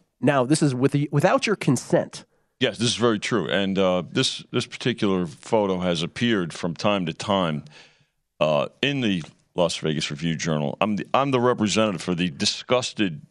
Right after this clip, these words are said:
Speaker 2: uh, public, uh, for, uh, for gas prices. Now, they haven't run it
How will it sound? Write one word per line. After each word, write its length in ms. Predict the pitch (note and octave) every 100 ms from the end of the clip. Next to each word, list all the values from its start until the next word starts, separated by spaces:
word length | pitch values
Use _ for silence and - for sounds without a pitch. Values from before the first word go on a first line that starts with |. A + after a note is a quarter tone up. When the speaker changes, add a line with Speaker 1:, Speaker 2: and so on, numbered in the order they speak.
| - _
Speaker 2:
uh, 200 | D#2+ C#2+ - _ _ _ _ _
public, 640 | - - G2 D#2 C#2 - - - - - - - -
uh, 220 | E2 D2+
for, 440 | D2 - F2+ E2+ D2+
uh, 160 | A#1+ G1+
for 160 | - A2
gas 300 | G2 A#2 A2
prices. 360 | - D2+ -
Now, 280 | F2 G#2+ G2 -
they 120 | A2
haven't 260 | F3+ E3+ B2
run 220 | C#3 B2+
it 140 | F2+